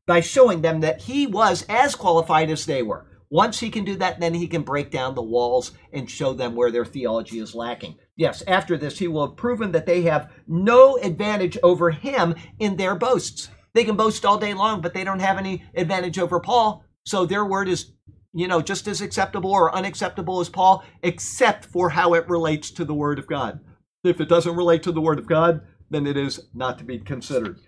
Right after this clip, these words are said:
Life application. When you evaluate someone who is a teacher,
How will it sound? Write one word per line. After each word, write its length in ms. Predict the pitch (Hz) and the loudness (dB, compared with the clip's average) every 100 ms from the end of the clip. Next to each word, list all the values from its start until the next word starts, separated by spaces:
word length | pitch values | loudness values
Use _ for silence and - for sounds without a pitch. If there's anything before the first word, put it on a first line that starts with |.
| _ - | _ -4
Life 240 | 156 160 | 2 2
application. 600 | 160 147 160 170 156 104 - - _ _ _ - _ | 2 -2 0 0 0 -8 -12 -20 _ _ _ -20 _
When 260 | 151 196 226 | -2 0 0
you 200 | 240 226 | 2 2
evaluate 540 | 202 190 196 185 180 | 4 2 2 0 -2
someone 360 | - 180 180 175 | -2 -2 0 0
who 160 | 180 | 2
is 160 | 180 165 | 2 2
a 140 | 165 151 | -4 -4
teacher, 720 | - 277 - 277 269 226 | -4 -6 0 4 4 2